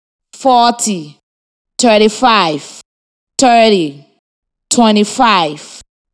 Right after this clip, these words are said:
twenty, fifteen, ten, five,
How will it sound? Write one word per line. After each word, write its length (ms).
twenty, 880
fifteen, 1120
ten, 760
five, 960